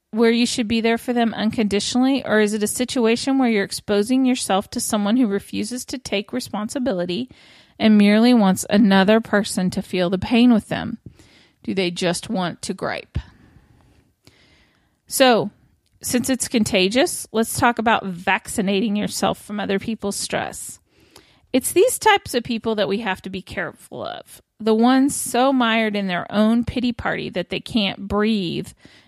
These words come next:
and they want you there with them so they don't feel so alone. Instead of being inspired by, inspired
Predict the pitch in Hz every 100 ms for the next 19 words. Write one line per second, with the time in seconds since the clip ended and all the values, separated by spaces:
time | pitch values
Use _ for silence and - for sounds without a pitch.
0 | _ - 214 185 185 190 151 208 196 190
1 | 185 226 - 170 160 190 214 208 202 190
2 | 185 - 190 165 - - 208 190 - 151
3 | 165 226 208 139 196 - - - _ -
4 | _ _ - 214 - 277 349 320 285 240
5 | - - - 254 381 247 - - 226 233
6 | - 262 294 294 214 208